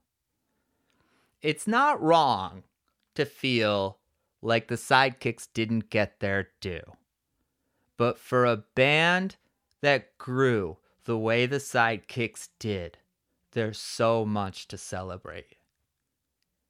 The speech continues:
Infinite Spring. Steve is doing it different now.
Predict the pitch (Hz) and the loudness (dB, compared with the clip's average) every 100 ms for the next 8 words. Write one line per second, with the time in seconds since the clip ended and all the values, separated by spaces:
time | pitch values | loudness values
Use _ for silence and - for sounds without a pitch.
0 | - 139 143 - 143 135 - - - 101 | 0 2 2 -2 -4 -4 -6 -12 -4 -4
1 | 92 85 82 _ _ _ _ _ _ _ | -4 -8 -16 _ _ _ _ _ _ _
2 | _ _ _ _ _ _ - - - 131 | _ _ _ _ _ _ -20 -14 -6 -2
3 | 127 117 98 - 110 113 113 110 _ 101 | -2 -4 -6 -6 -2 0 -2 -4 _ -10
4 | 90 90 69 90 85 85 92 | -8 -12 -14 -10 -8 -10 -12